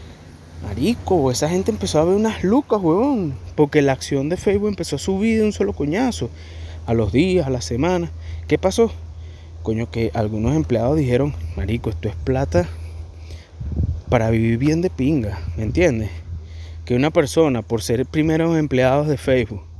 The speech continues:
le haya tocado parte de las acciones de la compañía y que eso se tradujera en, no sé, huevón, ponte quinientos mil dólares,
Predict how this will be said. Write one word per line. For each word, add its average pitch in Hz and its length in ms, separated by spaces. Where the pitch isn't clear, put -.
le 120 120
haya 120 180
tocado 139 640
parte 147 320
de 156 80
las 135 140
acciones 120 280
de 160 60
la 151 80
compañía 117 640
y 123 140
que 117 280
eso 143 340
se - 140
tradujera 120 580
en, 135 140
no 120 80
sé, 123 240
huevón, 107 320
ponte 107 420
quinientos 123 400
mil 117 160
dólares, 113 500